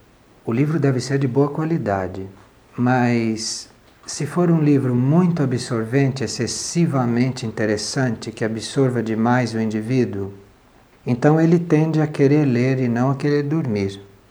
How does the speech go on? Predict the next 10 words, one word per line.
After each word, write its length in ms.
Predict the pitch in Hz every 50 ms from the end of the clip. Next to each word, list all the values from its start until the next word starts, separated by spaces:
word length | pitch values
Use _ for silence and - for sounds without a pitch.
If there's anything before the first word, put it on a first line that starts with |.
| _ _ _ _ _ _ _ -
Então 220 | - - 135 147 156
aí 200 | 139 131 131 131
teria 340 | - 156 143 139 147 147 143
que 160 | 147 - 143
ver, 360 | 123 117 123 127 139 139 135 - - - - - - - - - -
conforme 480 | - - 117 113 - - 135 131 135 127
o 40 | 120
temperamento, 880 | - 120 110 110 120 113 113 117 117 117 123 135 147 143 131 - 135
como 280 | 135 - 123 120 127 135
proceder. 680 | 135 - 139 135 - - 143 131 113 104 98 92 95